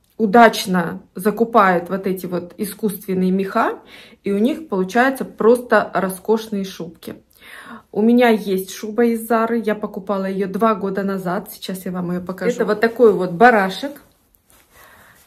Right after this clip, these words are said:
Я ее тоже очень люблю. И знаете, вот я ее когда не надеваю, мне всегда спрашивают: «А что это у вас за шуба?» И несмотря на то, что она кажется такая тоненькая,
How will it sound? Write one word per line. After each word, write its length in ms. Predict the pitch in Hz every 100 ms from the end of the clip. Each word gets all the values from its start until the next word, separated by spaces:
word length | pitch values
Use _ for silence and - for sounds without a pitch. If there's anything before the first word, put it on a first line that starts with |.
| _ _ _ -
Я 200 | 185 226
ее 200 | 247 233
тоже 320 | 240 220 233
очень 360 | - 196 196 208
люблю. 320 | 202 190 180
И 140 | 175 202
знаете, 500 | 185 254 302 - 185
вот 240 | 190 190 240
я 120 | 226
ее 220 | 208 190
когда 400 | 190 214 196 220
не 200 | 196 185 180
надеваю, 680 | 180 185 190 277 349 - - _ _ _ _ _ _ -
мне 160 | 185 196
всегда 360 | 196 180 220
спрашивают: 580 | 240 - 190 180 185 180 -
«А 60 |
что 360 | 180 - 208 277
это 280 | 240 233 196
у 60 |
вас 260 | 170 196 190
за 80 | 208
шуба?» 440 | - 180 180 - - _ _ _ - - 233 -
И 360 | 220 233 233 -
несмотря 420 | 233 240 247 254
на 100 | 247
то, 160 | 247 302
что 220 | - 233
она 220 | 220 233
кажется 460 | 233 240 214 214 220
такая 360 | 226 226 240 214 -
тоненькая, 800 | 247 349 359 220 - 180 175 202